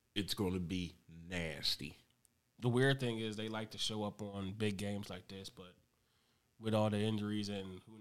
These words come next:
Speaker 2: knows what else, it's, it's
Speaker 1: Like I
Speaker 2: shaky.
Speaker 1: said, Baltimore, to me, is the second worst injured team behind us.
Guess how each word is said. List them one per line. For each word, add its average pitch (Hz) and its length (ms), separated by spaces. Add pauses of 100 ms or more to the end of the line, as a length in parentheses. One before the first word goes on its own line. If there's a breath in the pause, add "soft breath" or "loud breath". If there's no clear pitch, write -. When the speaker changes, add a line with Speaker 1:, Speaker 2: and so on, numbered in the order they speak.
Speaker 2:
knows 101 220
what 101 180
else, 101 420
it's, - 400
it's - 580 (580)
Speaker 1:
Like 107 100
I 123 80
Speaker 2:
shaky. 113 200
Speaker 1:
said, 95 100
Baltimore, 120 640
to 104 240
me, 110 260
is 104 140
the 90 160
second 104 580
worst 104 400
injured 101 380
team 104 260
behind 95 460
us. - 280